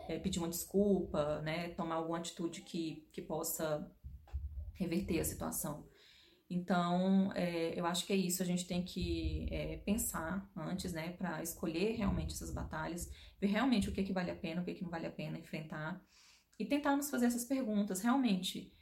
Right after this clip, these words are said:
é o momento certo? Será que essa criança não tá com fome, não tá com sono? Será que eu não tô muito estressado? Vou tomar uma atitude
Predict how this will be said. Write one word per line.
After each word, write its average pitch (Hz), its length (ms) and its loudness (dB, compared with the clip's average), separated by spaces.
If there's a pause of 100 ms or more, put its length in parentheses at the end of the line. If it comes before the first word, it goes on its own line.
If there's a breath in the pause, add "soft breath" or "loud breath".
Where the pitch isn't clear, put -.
(220 loud breath)
é 190 60 -4
o 220 60 4
momento 214 300 6
certo? 185 680 0 (260 soft breath)
Será 175 340 0
que 208 200 -2
essa 208 140 -2
criança 180 300 -4
não 175 80 -8
tá 170 100 -8
com - 120 -12
fome, 185 300 0
não 170 60 -6
tá 175 100 -4
com 180 100 -6
sono? 185 260 0
Será 185 180 0
que - 140 -2
eu 208 100 4
não 208 80 2
tô 190 80 -2
muito 175 140 -2
estressado? 185 680 -2 (380 soft breath)
Vou 190 120 -2
tomar 180 240 2
uma 190 100 6
atitude 175 640 -6